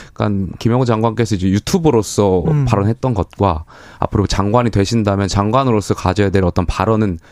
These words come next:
Speaker 1: 분명히 달라야 된다라고 생각하기 때문에
Speaker 2: 예.
Speaker 1: 그 과정은 좀 더 청문회를 지켜봐야 될 것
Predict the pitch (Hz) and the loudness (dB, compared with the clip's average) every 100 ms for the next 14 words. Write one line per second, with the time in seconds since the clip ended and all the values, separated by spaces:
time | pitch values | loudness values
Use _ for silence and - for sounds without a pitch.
0 | - - 104 104 - 98 120 120 101 90 | -10 -2 0 0 0 2 4 2 0 0
1 | 87 85 104 104 95 85 82 98 98 - | 0 -2 -2 -4 -4 -8 -6 -8 -8 -2
2 | 143 127 123 120 101 95 117 113 113 113 | 0 2 2 0 0 0 0 -2 -2 -4
3 | 107 131 139 127 - - 110 98 98 | -4 -4 -2 -4 -4 -6 -4 -2 -4